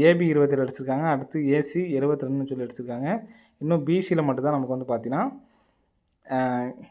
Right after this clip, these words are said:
இருபத்தேழு அப்படிங்கிற நம்பர் வந்து பார்த்தோன்னா வரல, சரிங்களா? இப்போ நமக்கு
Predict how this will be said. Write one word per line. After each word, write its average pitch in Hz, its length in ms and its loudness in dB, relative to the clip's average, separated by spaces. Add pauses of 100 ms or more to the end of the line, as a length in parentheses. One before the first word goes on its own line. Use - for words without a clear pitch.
(300)
இருபத்தேழு 160 360 6
அப்படிங்கிற 131 240 0
நம்பர் 120 180 -4
வந்து 127 140 -6
பார்த்தோன்னா 135 320 -4
வரல, 127 240 -2 (140)
சரிங்களா? 120 360 -4 (380)
இப்போ 131 200 -6
நமக்கு 131 220 -2